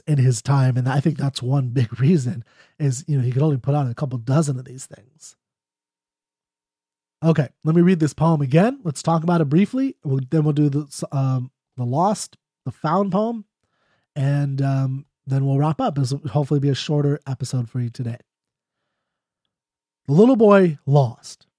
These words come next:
by William Blake. "Father, father, where are you going?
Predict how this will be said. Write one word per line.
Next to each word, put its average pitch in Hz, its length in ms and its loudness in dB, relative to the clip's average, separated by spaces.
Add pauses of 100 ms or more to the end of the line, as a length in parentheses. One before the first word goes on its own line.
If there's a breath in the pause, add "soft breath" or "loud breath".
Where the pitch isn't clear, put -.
(140)
by 127 120 4
William 131 320 4
Blake. 120 320 -4 (1600)
"Father, 165 400 4
father, 156 600 0 (120)
where 160 220 2
are 165 140 0
you 143 180 2
going? 151 380 0